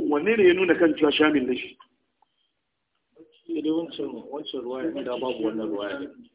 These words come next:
Speaker 1: Eh, wancan ruwaya da babu ya ce, "Idan sai kaza ahadukum min, min nawmihi." An gani? Imam Shafi ya ce, "Mufradun mudaf ya um." In ɗayan ku ya farka daga bacci, ya ce, "Mufrad ne mudaf,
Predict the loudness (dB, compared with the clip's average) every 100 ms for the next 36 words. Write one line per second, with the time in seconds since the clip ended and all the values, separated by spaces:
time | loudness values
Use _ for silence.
0 | 0 2 4 6 6 6 4 4 4 6
1 | 4 4 2 4 2 0 0 2 2 2
2 | 0 0 -2 0 0 2 2 8 8 8
3 | 2 -6 -12 -20 _ _ _ _ _ -6
4 | 2 4 2 2 2 4 4 6 8 8
5 | 8 10 10 10 6 4 6 6 6 6
6 | 6 6 2 -6 -18 -18 -18 -16 -14 -14
7 | -16 _ _ _ _ _ _ _ -6 -2
8 | 2 2 2 4 6 6 4 0 0 2
9 | 2 4 2 2 4 6 6 4 4 2
10 | 2 0